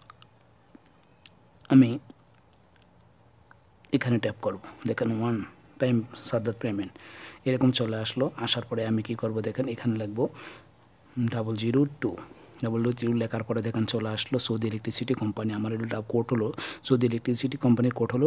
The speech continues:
ডাবল জিরো টু। লেখার পরে আমি এখানে tap করে দিব। এখানে আমি কোম্পানির উপরে tap করব। tap করার পরে দেখেন আমার এইরকম একটি page চলে আসলো। আসার পরে আমি কি করব, দেখেন আমি, আমি এখানে আমার কিন্তু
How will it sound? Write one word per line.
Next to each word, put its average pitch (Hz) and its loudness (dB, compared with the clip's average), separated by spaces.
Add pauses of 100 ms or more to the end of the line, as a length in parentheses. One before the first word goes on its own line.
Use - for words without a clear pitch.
(120)
ডাবল 113 0
জিরো 113 0 (100)
টু। 101 -2 (440)
লেখার 123 -2
পরে 120 4
আমি 113 2
এখানে 117 -2 (320)
tap 113 0
করে 117 0
দিব। 110 -2 (1500)
এখানে 110 0
আমি 113 2 (720)
কোম্পানির 123 6
উপরে 117 -2
tap 107 -2
করব। 113 0 (100)
tap 113 -4
করার 113 0
পরে 117 -2
দেখেন 113 -4
আমার 117 0 (100)
এইরকম 113 0
একটি 107 -8
page 107 -4
চলে 104 -4
আসলো। - -4 (100)
আসার 117 -2
পরে 120 0
আমি 110 2
কি 117 -2
করব, 117 0 (120)
দেখেন 113 0
আমি, 117 2 (460)
আমি 123 2 (140)
এখানে 120 2
আমার 117 0
কিন্তু 120 2